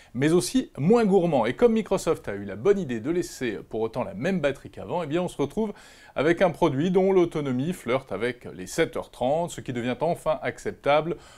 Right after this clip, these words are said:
pour un usage quotidien intensif. C'est mieux que les trois heures trente de la version précédente. La Surface Pro deux est équipée de la toute nouvelle version de Windows huit,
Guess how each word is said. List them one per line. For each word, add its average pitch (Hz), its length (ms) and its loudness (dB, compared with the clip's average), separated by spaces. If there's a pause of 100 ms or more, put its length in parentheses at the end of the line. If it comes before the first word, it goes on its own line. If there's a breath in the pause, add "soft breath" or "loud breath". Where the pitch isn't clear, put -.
(220 loud breath)
pour 165 380 0
un 117 120 -2
usage 120 380 -2
quotidien 107 460 -6
intensif. - 680 -6
C'est - 160 -16
mieux 117 160 -6
que 139 80 -20
les 98 80 -14
trois 113 240 -2
heures 104 80 -4
trente 135 300 -6
de 117 80 -4
la 107 100 -6
version 107 300 -10
précédente. - 560 -16 (640 loud breath)
La 160 100 6
Surface 170 360 2
Pro 147 180 0
deux 165 140 -2
est 147 100 -6
équipée 123 280 -8
de 127 60 -6
la 110 100 -4
toute - 280 -10
nouvelle 110 180 -6
version 104 260 -8
de 101 60 -10
Windows 101 320 -10
huit, 180 380 -4